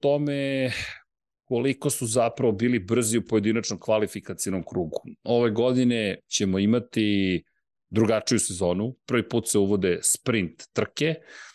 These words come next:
i sprint trke će se voziti subotom od petnaest časova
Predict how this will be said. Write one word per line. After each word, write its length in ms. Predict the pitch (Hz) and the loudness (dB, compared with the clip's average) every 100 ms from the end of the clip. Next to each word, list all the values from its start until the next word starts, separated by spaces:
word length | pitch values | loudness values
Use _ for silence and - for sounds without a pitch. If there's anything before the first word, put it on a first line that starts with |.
| _ _ _ | _ _ _
i 640 | 110 107 107 104 104 101 98 - | 2 2 2 2 2 2 2 0
sprint 360 | - - 131 123 | -6 -2 -2 0
trke 260 | - - | -4 -2
će 120 | - - | -4 0
se 140 | 113 | 0
voziti 360 | 104 113 113 107 | 2 0 -2 -2
subotom 480 | - 113 123 104 | 0 0 0 -2
od 100 | 95 - | -4 -2
petnaest 360 | 101 - 101 | -2 -2 -4
časova 380 | 101 98 - | -2 -2 0